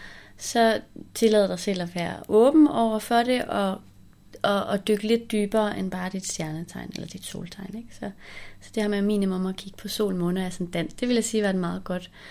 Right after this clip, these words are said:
udgangspunkt, som er sådan til at gå til.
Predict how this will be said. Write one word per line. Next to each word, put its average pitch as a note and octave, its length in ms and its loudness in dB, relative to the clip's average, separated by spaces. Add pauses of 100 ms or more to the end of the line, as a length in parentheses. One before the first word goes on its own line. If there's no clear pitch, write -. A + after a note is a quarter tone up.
(240)
udgangspunkt, A#3 640 2
som F#3+ 180 -2
er F3+ 60 -2
sådan F3 400 0 (1300)
til - 140 2
at F#3 100 6
gå F3 80 -2
til. F#3+ 320 -4